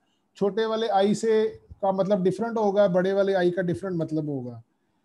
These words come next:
तो जो नाम लिखा है exactly वही इस्तेमाल करना पड़ेगा इसको बुलाने के लिए।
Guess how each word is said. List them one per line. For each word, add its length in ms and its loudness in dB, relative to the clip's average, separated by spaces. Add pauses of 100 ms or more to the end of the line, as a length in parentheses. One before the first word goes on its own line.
(180)
तो 60 -2
जो 300 2
नाम 300 -2
लिखा 220 -2
है 60 0
exactly 420 -2
वही 160 2
इस्तेमाल 400 -2
करना 220 0
पड़ेगा 300 0
इसको 220 -2
बुलाने 380 -2
के 80 -2
लिए। 280 -6